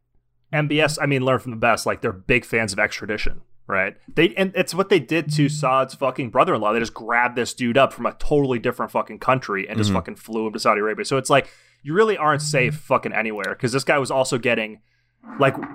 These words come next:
Speaker 1: when he first got to Canada,
Speaker 2: Right.
Speaker 1: he was getting fucking texts and calls from all of his friends in Saudi Arabia, and they're like, "Don't fucking go anywhere near the Saudi consulate. Like, there's people going over there."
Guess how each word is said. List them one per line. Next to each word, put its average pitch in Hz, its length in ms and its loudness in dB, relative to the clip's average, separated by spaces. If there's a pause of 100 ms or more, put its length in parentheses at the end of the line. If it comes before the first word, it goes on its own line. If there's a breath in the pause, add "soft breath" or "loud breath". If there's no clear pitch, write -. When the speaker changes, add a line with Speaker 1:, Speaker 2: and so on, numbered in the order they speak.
(140)
Speaker 1:
when 139 140 2
he 131 100 0
first 139 340 0
got 131 160 2
to 123 80 -6
Canada, 123 540 0 (360)
Speaker 2:
Right. 98 380 0
Speaker 1:
he 160 100 -2
was 151 120 0
getting 160 200 2
fucking 147 380 2
texts - 340 -4
and 123 100 -4
calls 127 300 2
from 117 140 -10
all 113 160 2
of 107 40 -6
his 110 120 -6
friends 117 320 -2
in 104 80 -12
Saudi 110 240 0
Arabia, 107 220 -6
and 107 60 -8
they're 107 100 -2
like, 110 220 -2
"Don't 131 220 2
fucking 135 280 -2
go 123 120 2
anywhere 117 260 0
near 117 120 0
the 110 60 0
Saudi 107 240 0
consulate. 143 480 2
Like, 120 100 0
there's 117 160 -6
people 131 260 0
going 110 220 4
over 127 240 2
there." 147 300 0